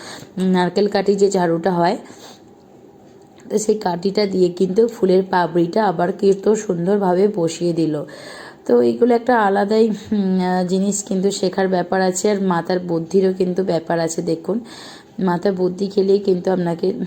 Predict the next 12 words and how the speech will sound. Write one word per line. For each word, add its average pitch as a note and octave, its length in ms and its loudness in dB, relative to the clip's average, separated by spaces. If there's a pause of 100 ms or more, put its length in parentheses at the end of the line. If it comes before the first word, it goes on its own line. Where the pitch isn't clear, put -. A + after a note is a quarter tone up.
(140)
ডিজাইনগুলো F3+ 720 0
করে F#3 280 0
নিতে E3 220 -2
হবে। D#3 320 0 (340)
আর F3+ 100 -4
সব F3 280 -2 (260)
থেকে G3+ 260 2
বেশি F#3 460 0
আকর্ষণীয় F#3 680 -2
কিন্তু G3 300 -2
এই E3+ 140 0
যে E3 240 -2